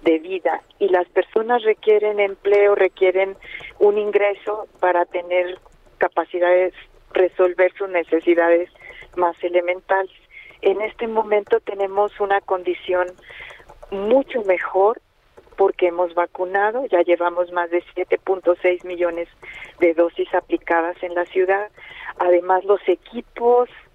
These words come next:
y los hospitales y toda la, quizá, para enfrentar la pandemia.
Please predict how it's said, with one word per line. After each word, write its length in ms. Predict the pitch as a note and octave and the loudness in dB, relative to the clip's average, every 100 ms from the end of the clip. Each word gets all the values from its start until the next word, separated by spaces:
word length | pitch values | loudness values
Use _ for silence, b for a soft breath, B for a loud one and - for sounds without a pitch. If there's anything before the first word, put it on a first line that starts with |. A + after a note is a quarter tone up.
| _ - | _ -4
y 480 | F3+ F3 F3 F3 F3 | -4 -2 0 0 2
los 340 | E3 D#3+ - | 2 2 -2
hospitales 840 | D3 - D#4 - D4 G#3+ G#3 G#3+ - _ B B B B - | -4 -4 -14 -2 0 0 -2 -8 -8 _ B B B B -4
y 500 | F3 F3 E3+ E3 - - | -2 -2 -4 -6 -10 0
toda 320 | G#3+ A3+ A#3+ | 2 4 4
la, 500 | A3 F#3 F3 E3+ E3 _ _ _ _ _ _ _ _ _ _ _ _ _ - _ - - - _ - - - | 4 2 2 -2 -12 _ _ _ _ _ _ _ _ _ _ _ _ _ -20 _ -20 -20 -20 _ -20 -20 -12
quizá, 340 | E4 - D3 C#3+ _ _ _ _ _ _ _ _ _ _ D#4 - - _ B B B B - - | -10 -4 -4 -4 _ _ _ _ _ _ _ _ _ _ -16 -6 -6 _ B B B B -18 -2
para 400 | F3+ F#3 G3+ G#3 | 0 2 0 0
enfrentar 580 | G3+ - F3 E3+ F3 E3+ | -4 -2 -2 0 -4 -4
la 100 | E3+ | -6
pandemia. 640 | F#3 F#3 G3 G3+ G3 G3+ | -2 -2 0 -2 -2 -10